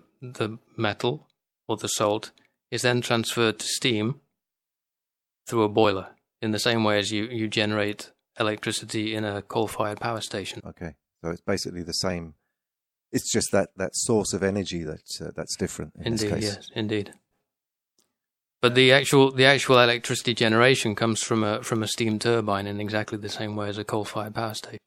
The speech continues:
Speaker 2: Mm. What about geothermal energy?
Speaker 1: Geothermal energy is a very interesting, a very interesting method of, of energy generation in the sense that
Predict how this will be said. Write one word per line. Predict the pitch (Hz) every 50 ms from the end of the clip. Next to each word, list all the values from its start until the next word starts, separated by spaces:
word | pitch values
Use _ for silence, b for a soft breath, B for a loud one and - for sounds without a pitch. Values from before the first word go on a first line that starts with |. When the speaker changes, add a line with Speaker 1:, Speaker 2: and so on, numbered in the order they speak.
| _ _ -
Speaker 2:
Mm. | 95 87 82 80 - _ _ _ _ _ _ _ _ _ _ _
What | - 156 175
about | 160 170 160 143 139 - - - - - - _ _ _ _ _ _ _ -
geothermal | - 147 127 143 151 160 147 - 156 156 165 180 170 135 98
energy? | 87 82 80 80 - - 90 - 78 90 - - _ _ _ _ _ _ _ _ _ _ _ _ _ _ _ _ _ _ - -
Speaker 1:
Geothermal | 151 185 202 160 - - 185 214 220 180 131 113
energy | 107 104 104 107 110
is | 110 110 110
a | 110
very | 107 123 139 156 156 131
interesting, | 120 113 110 - 120 110 - - - 113 113 107 110 - - - _ _ _ _ _ -
a | -
very | 104 120 127 135 143 135
interesting | 123 117 - 123 110 - - - 113 110
method | 113 113 110 - 117 110
of, | 113 107 101 - - _ -
of | - 117 110
energy | 117 113 113 110 104 113 113 117 120 - _ _ _ _ _ _ _ _
generation | - 131 120 117 113 110 110 113 110 - - 120 117
in | 113 113 113
the | 113 110
sense | - - 127 123 120 113 -
that | - 123 117 -